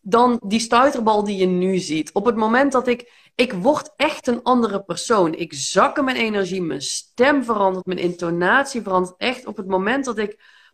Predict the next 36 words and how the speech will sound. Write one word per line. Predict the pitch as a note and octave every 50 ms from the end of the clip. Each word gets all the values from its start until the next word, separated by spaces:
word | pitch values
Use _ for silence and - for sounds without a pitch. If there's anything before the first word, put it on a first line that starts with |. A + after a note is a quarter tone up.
| _ _ _
dat | _ G3+ G#3+ G#3
ik | G3 F#3+
die | G3 F#3+
hypnosesessie | F#3+ F#3 F#3+ G3+ A3+ C4+ C#4 B3+ A3+ A3+ G#3+ G3+ - - _
inga. | - G3 A#3+ C#4 C4+
Ik | C4+ A#3+ A#3+
heb | -
het | B3 A#3
wel | B3 A#3+
eens | A#3 -
gehad, | - G3 G3+ B3 C4+ C4
namelijk | A#3 G#3 G3 G3 F#3+
dat | F#3+ F#3+
ik | G3 G3
ergens | - G#3 G#3 G3+ F#3+ G3 F#3 -
op | - -
een | G#3 G3+
event | G#3 F3+ E3 G3+ G#3+ A#3+ A#3 -
ook | F#3 F#3+ F#3+ F#3 - - _ _ _ _ _ _ _ _ _ _ - -
een | - G#3+
groepshypnose | F3 F#3+ A#3+ A#3 - A#3+ G3+ G3 G3 G3 G3
kwam | G3 G3 F#3+
doen. | F#3+ F#3+ F#3+
Dat | G3 G3 G3
iemand | A3+ A3+ A3 G#3+ -
echt, | G#3+ A3+ A3 - - _ _ _
toen | - A#3 A3+
was | G#3+ A3 A3
het | G#3+ G#3+
aan | A3 G3
het | G3 -
einde | - G#3+ B3 C4 B3+ A#3
van | G3 G3
de | F#3 F3
dag, | F3 E3 E3 E3
dat | -